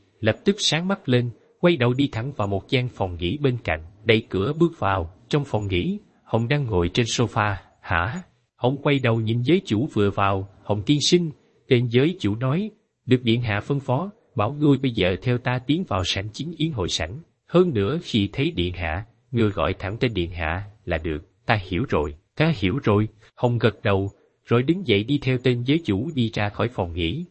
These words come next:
Ra khỏi phòng nghỉ, đã là sảnh chính yến hội sảnh, vừa liếc mắt nhìn qua, bên trong yến hội sảnh đầy mỹ thực thảo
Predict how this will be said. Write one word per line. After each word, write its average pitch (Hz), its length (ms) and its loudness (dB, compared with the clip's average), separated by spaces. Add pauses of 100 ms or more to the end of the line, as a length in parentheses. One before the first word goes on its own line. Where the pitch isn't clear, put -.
(240)
Ra 131 120 2
khỏi 117 260 0
phòng 98 300 -4
nghỉ, 95 320 -2 (220)
đã 110 160 -2
là 123 160 -2
sảnh 110 360 -2
chính 143 200 -4
yến 175 200 0
hội 87 220 0
sảnh, 87 320 -2 (280)
vừa 107 180 4
liếc 151 260 2
mắt 190 220 -8
nhìn 98 180 -2
qua, 101 300 0 (320)
bên 135 180 6
trong 127 200 0
yến 170 160 0
hội 104 180 0
sảnh 95 280 -4
đầy 104 160 2
mỹ 95 260 0
thực 110 180 0
thảo 90 200 -2